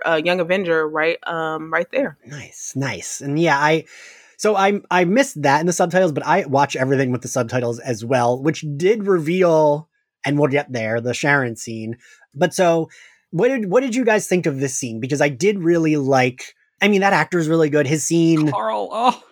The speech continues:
Speaker 3: he's so
Speaker 2: I
Speaker 3: good.
Speaker 2: mean, we talked about it before, Steph, in the episode you were on. Like, that scene is very weirdly placed, but it's, like, well done the first time we see him.
Speaker 1: Yeah, 'cause, like, why is it nighttime?
Speaker 2: <laughs>
Speaker 1: I mean,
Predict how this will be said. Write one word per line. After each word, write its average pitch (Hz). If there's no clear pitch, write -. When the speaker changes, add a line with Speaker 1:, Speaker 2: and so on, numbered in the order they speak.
Speaker 3:
he's 226
so -
Speaker 2:
I 185
Speaker 3:
good. 190
Speaker 2:
mean, 180
we 208
talked 220
about 180
it 156
before, 151
Steph, 135
in 131
the 127
episode 127
you 131
were 131
on. 127
Like, 123
that 208
scene 262
is 208
very 185
weirdly 147
placed, 160
but 139
it's, 123
like, 113
well 117
done 113
the 123
first 151
time 107
we 110
see 110
him. 110
Speaker 1:
Yeah, 370
'cause, 330
like, 370
why 277
is 381
it 392
nighttime? 202
Speaker 2:
<laughs> -
Speaker 1:
I 320
mean, 330